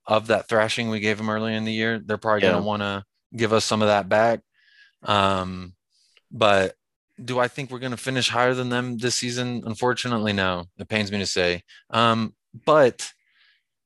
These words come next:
Speaker 1: I think this is a great chance for us to get out on the front foot of this schedule. Um, Everton's not gonna be any easier, uh, that following Friday. And then we play the,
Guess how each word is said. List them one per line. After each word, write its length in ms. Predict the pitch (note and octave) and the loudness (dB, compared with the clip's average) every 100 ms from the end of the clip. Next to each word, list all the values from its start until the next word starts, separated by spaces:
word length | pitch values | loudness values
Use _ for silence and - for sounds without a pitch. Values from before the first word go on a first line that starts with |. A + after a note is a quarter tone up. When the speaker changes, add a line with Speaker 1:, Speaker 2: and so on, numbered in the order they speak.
| _ _ _ _ - | _ _ _ _ -6
Speaker 1:
I 80 | B2 | -4
think 300 | - C#3 A#2+ | -2 -4 -2
this 160 | C3+ | -4
is 120 | C3 A#2+ | -2 -2
a 60 | |
great 240 | G#2 A#2 A2+ | 2 2 4
chance 280 | B2+ A#2+ | 0 0
for 180 | - A#2 | -2 2
us 260 | A2+ A2 - | 2 2 -4
to 280 | - A2 G#2+ | -8 -8 -6
get 160 | A2 | 0
out 140 | G#2+ G#2+ | 4 4
on 120 | G#2+ | 2
the 60 | G2 | -2
front 280 | A2+ G#2 - | -2 -4 -2
foot 180 | G#2+ | -2
of 100 | G2 | -2
this 120 | F#2 F#2+ | -4 -6
schedule. 540 | - F#2+ F#2+ F2+ F2 - | -2 -4 -2 -6 -6 -8
Um, 460 | F#2+ F2+ F2 E2+ - | -8 -8 -10 -12 -4
Everton's 460 | A#2 G#2+ A#2+ A2+ | -2 -2 -2 -2
not 160 | G2+ G#2+ | 0 -2
gonna 160 | A2 G2+ | -2 -4
be 200 | G#2+ G#2+ | -2 -2
any 240 | G#2+ G#2+ A2 | -2 -2 -4
easier, 540 | G#2 G#2 G#2 G2+ G2+ _ - | -4 -4 -2 -2 -2 _ -6
uh, 160 | G#2 G2 | -2 0
that 180 | G2+ | 0
following 320 | - G#2 G2+ G2 | 2 2 2 -2
Friday. 480 | G2 G2+ G2+ F2+ - _ - - - | 0 2 0 -2 -8 _ -20 -20 -10
And 120 | G#2 | -4
then 160 | G2 F#2+ | -4 -4
we 100 | G2 | -4
play 500 | - G2+ G2+ F#2+ - - _ _ _ _ | 2 2 2 0 -4 -18 _ _ _ _
the, 640 | - A2 G2+ F#2+ F2+ F2+ | -16 -6 -4 -2 -2 -4